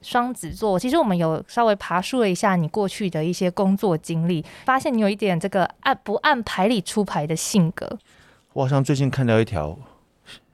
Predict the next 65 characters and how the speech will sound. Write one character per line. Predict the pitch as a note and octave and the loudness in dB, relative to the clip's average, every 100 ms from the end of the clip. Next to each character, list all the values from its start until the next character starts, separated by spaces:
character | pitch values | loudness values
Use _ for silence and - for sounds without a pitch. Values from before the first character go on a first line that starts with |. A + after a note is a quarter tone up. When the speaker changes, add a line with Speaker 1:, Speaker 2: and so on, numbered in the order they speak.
| _ _ _ _ | _ _ _ _
Speaker 2:
媒 | G2+ F#2 G2 | -8 -4 -4
体 | - C#2 | -4 -4
新 | - F2 | -2 -2
闻， | D2+ | -2
在 | E2 | -2
报 | F2 - F2 | 0 2 2
我 | D2+ | 0
民 | D#2 | -2
进 | G2 | -2
党 | E2+ | -2
的 | C#2+ | -4
候 | E2 E2+ | 0 0
选 | - - | 0 -8
人， | - _ - - _ _ _ _ _ _ - | -20 _ -20 -20 _ _ _ _ _ _ -6
推 | G2+ F#2+ | 0 2
的 | F2 D2+ D#2+ E2 - - - | 2 0 -4 -10 -12 -14 -2
都 | F#2 | 0
是 | F#2+ | 0
什 | E2 | -2
么 | C#2+ | -4
星 | C#2+ E2+ E2 | -2 -2 0
座 | F#2 C2+ | -2 -2
的， | - _ _ _ _ _ _ _ | -8 _ _ _ _ _ _ _
好 | - | -4
像 | A#2 A#2+ G#2 | 0 0 -2
我 | G#2+ E2+ | -6 0
这 | |
个 | G#2+ | 0
双 | A2 | 2
子 | G2+ | 0
座 | D2+ F#2+ | 0 -2
比 | - | 0
较 | F2 | -2
少 | - - D#2+ | 0 -2 -4
一 | |
点 | E2 D#2 | -4 -6
哦。 | - D#2 - _ _ _ | -8 -20 -20 _ _ _
人 | A#2+ C3 | -4 0
家 | D#3 | 2
说 | D#3+ | 2
双 | D3 D3+ | 2 0
子 | B2+ F2+ | 0 -6
座 | E2+ A#2 | 0 0
不 | F#2 G2+ | 2 2
按 | A#2 A2 | 4 4
牌 | F#2 F#2 G2+ | 0 0 0
理 | G2 E2 D#2+ | 0 -4 -8
出 | - G2+ | 0 0
牌， | F2 F2 E2+ | 2 2 2
或 | G#2+ | 2
者 | F2 | 0
是 | D#2+ F#2+ F2+ | 0 2 2
很 | E2+ F#2 | 2 0
难 | E2 F2 | 0 -2
专 | F2+ G#2 | 0 2
注 | G#2 G#2+ | 2 2
在 | G2+ | 2
某 | F#2 D#2 D#2+ | 2 0 0
一 | |
件 | F#2+ F2 | 0 0
事 | - | -2
情 | F2+ D#2 | -2 -4
上 | D2+ F2+ | -2 -2
面 | E2 D#2+ | -2 -6
哦， | C#2 | -8